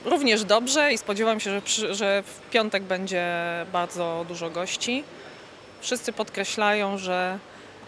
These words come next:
niestety, ale wyjazd był zaplanowany zbyt krótki, ponieważ połączenie Focastu z, e, targami I T M, czyli jakby u-, otworzenie możliwości, e, odwiedzenia stoisk, gdzie są również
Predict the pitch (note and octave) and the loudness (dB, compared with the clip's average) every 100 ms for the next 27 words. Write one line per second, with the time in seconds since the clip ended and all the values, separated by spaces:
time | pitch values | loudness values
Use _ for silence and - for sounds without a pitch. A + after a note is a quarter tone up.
0 | - F#3+ F#3+ A3+ G#3+ G#3+ G3 G3 G3 G3+ | -8 -4 -2 0 2 4 4 4 4 2
1 | G3 G3 F#3+ F#3+ G3 G3 F#3+ G3 G3+ F#3+ | 2 -2 0 2 2 2 2 2 2 0
2 | G3 B3+ - - G#3 F#3+ - C4 - A3+ | 2 2 0 -2 -4 -4 -6 -8 -4 -2
3 | G#3+ G3+ G3 - G3+ G#3 - A#3 G3 F3 | 0 -2 -2 -2 -2 0 2 2 2 -2
4 | E3 F3 - - - G3 - G3+ - - | -4 -6 -14 -16 -6 -2 2 4 2 -2
5 | F3+ E3+ - - F#3 F3 F#3+ G3 F#3+ F#3 | -4 -2 -2 0 0 0 0 2 2 2
6 | F3+ F3 F3+ E3 E3+ E3 - F3+ F3+ F3+ | -2 -4 -2 0 -2 -4 -8 -6 -6 -6
7 | - - - - - F#3 F#3+ G3 G3 G3 | -10 -14 -16 -10 0 2 2 2 2 0
8 | - - - A3 G#3 B3 A3 G#3 G3+ G3+ | -2 -2 0 0 2 4 4 4 2 -2
9 | F#3+ G3+ - - - G3+ F#3+ F#3+ G#3 - | 0 0 0 -2 0 0 -2 -4 -10 -14
10 | - D#3+ F3+ F3 E3+ E3 E3 D#3+ E3 - | -8 -2 0 2 0 0 0 -4 -8 -14
11 | - - - - - - - - - - | -20 -18 -18 -18 -18 -18 -18 -18 -18 -6
12 | F#3+ F#3 G3+ A3 G#3+ G3 - G#3+ G3+ G3 | -4 0 0 2 0 0 2 2 0 -2
13 | G#3 G3+ G#3+ G#3 G#3+ A3 G#3+ G3+ - - | -2 0 0 0 0 2 2 4 2 -2